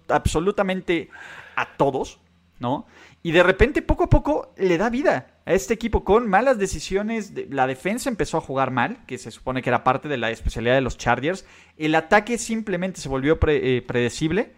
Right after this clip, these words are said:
Y en el momento que clave le falla el pateador, sí, pero no tendrías que, por cómo dominaste ese partido, no tendrías que haberlo ganado en la última jugada con un gol de campo de cincuenta yardas.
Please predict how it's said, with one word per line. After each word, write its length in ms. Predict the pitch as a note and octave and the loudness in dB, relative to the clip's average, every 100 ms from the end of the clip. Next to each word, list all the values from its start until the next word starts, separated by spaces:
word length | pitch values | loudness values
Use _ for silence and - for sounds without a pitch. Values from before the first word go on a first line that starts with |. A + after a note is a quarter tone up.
| _ - - - - | _ -20 -20 -20 0
Y 60 | F#3 | 4
en 80 | F#3 | 4
el 80 | |
momento 400 | F#3+ G3+ B3+ D4+ | 4 2 0 -2
que 160 | - A3+ | 0 0
clave 340 | F#3+ F#3 G#3 | 0 2 4
le 200 | B3+ D#3+ | 2 0
falla 320 | B2 B2+ F3+ C4+ | -2 -2 -2 0
el 60 | |
pateador, 500 | G#3 F#3 C#3+ C#3 - - | 0 2 2 2 -2 -10
sí, 400 | - D3+ G#3 _ | -14 -10 -12 _
pero 240 | - D3 C#3+ | -4 -4 -4
no 240 | F3+ F#3 B3 | -2 -2 -2
tendrías 580 | C4 A3 F#3+ A#3 B3 | -2 0 0 4 2
que, 120 | - F#3+ | 2 -6
por 280 | - D3 | 0 -2
cómo 220 | - A3+ D4 | 0 -2 0
dominaste 440 | F#3 E3 A3 C#4 | -2 -2 -6 -8
ese 120 | B3 | -12
partido, 340 | G3+ D3+ F#3 A3 | -6 -4 -2 -2
no 180 | G#3+ A#3+ | -2 -4
tendrías 500 | B3 A3 G3 A#3+ A#3+ | -2 0 0 0 0
que 80 | A3+ | -2
haberlo 260 | A3 A#3 | -2 0
ganado 280 | G3+ F#3+ A3 | -2 -4 -4
en 60 | A3 | -2
la 60 | |
última 300 | A3 A3+ A3 | -2 -2 -6
jugada 260 | F#3+ F#3+ G#3 | -2 0 0
con 140 | G3 | -2
un 80 | G3+ | -2
gol 140 | G#3 G#3+ | 0 0
de 100 | G3+ | -2
campo 240 | G3+ G#3 | -4 -4
de 60 | F#3+ | -6
cincuenta 400 | F#3+ D#3+ G3+ G#3 | -6 -8 -4 0
yardas. 480 | G3+ G3+ C3+ - | 0 0 -4 -8